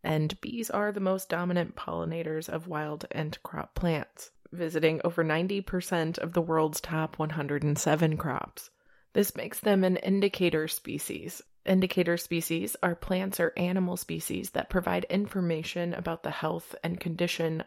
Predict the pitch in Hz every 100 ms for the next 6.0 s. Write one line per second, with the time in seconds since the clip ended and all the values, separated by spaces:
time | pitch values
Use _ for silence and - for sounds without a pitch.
0 | - 165 165 160 175 - 175 - - -
1 | - 185 180 _ - 165 160 151 151 -
2 | 151 - 147 156 151 151 - 175 - 196
3 | 185 180 175 170 165 175 - 170 151 143
4 | 151 - 185 175 - 180 175 175 165 170
5 | 180 - 170 - 170 156 160 175 180